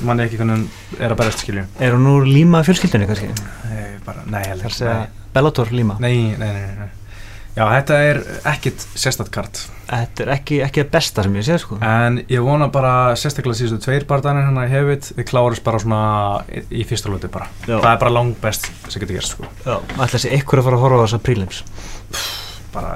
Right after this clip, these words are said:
Speaker 1: ég veit ekki, kannski maður kíkir á það ef, ef það verður eitthvað svona geðveikur bardagi eftir á, sko, ef
Speaker 2: Já.
Speaker 1: allir að tala um að þessi var eitthvað sjúkur.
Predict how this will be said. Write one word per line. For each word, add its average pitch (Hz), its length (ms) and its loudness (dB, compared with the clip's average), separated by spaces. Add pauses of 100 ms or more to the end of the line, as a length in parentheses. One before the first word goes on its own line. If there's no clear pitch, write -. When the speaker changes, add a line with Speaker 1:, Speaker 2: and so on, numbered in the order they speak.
Speaker 1:
ég 101 80 -4
veit 98 240 -4
ekki, 98 220 -8 (240)
kannski 104 180 -6 (160)
maður 110 160 -4
kíkir 117 240 -2
á 120 80 6
það 123 240 4
ef, 123 120 4 (120)
ef - 160 -12
það 120 160 0
verður 127 220 2
eitthvað 120 160 -2
svona 120 100 -2
geðveikur 139 320 4
bardagi 139 320 4
eftir 143 160 -2
á, 139 80 0
sko, - 240 -6
ef - 80 -4
Speaker 2:
Já. - 80 -2
Speaker 1:
allir 127 240 2
að - 80 -2
tala 135 80 6
um 135 80 4
að 135 140 2
þessi 139 180 -2
var 135 80 0
eitthvað 131 160 -2
sjúkur. 135 220 -6